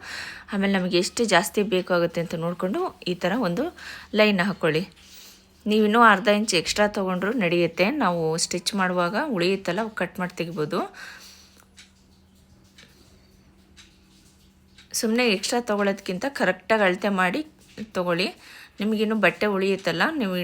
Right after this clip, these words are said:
ಡಿಸೈನ್ ಬೇಕಂದ್ರೆ ಮಾಡ್ಕೋಬೋದು. ಮೇನ್ ಬಟ್ಟೆನಲ್ಲಿ ಈ ಥರ ಟಕ್ಸ್‌ಗಳಿಗೆ ಎಲ್ಲ ಥರ ಕಚ್ ಹಾಕ್ಕೊಳ್ಬೇಕು. ಈ ಕ್ರಾಸ್ ಬೆಲ್ಟು ನೋಡಿ, ಮೂರುವರೆಗೆ ಒಂದು ಪಾಯಿಂಟ್ ಹಾಕ್ಕೊಂಡಿದ್ದೀನಿ. ಈ ಸೈಡಲ್ಲಿ ಮೂರು ಇಂಚಿಗೆ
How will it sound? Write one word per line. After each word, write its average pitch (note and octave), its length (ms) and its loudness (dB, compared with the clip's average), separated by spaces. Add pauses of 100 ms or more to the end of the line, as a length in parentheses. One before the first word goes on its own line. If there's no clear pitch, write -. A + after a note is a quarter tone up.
ಡಿಸೈನ್ F#3 340 0
ಬೇಕಂದ್ರೆ F3+ 360 -4
ಮಾಡ್ಕೋಬೋದು. F#3 600 -4 (1500)
ಮೇನ್ F3+ 240 -2
ಬಟ್ಟೆನಲ್ಲಿ D#3+ 500 -2 (1600)
ಈ F#3+ 60 -4
ಥರ G3 220 2 (160)
ಟಕ್ಸ್‌ಗಳಿಗೆ G3+ 540 -2
ಎಲ್ಲ F3 220 2
ಥರ G3+ 280 -4
ಕಚ್ - 260 -4
ಹಾಕ್ಕೊಳ್ಬೇಕು. G3 540 -4 (560)
ಈ - 80 -6
ಕ್ರಾಸ್ G#3 440 4
ಬೆಲ್ಟು G#3 360 0
ನೋಡಿ, F#3+ 300 -2
ಮೂರುವರೆಗೆ G3 640 0
ಒಂದು F#3 180 -2
ಪಾಯಿಂಟ್ F#3 280 0
ಹಾಕ್ಕೊಂಡಿದ್ದೀನಿ. F3 520 -4
ಈ F3+ 160 0
ಸೈಡಲ್ಲಿ F3+ 540 0 (380)
ಮೂರು F#3+ 220 -2
ಇಂಚಿಗೆ E3 340 -2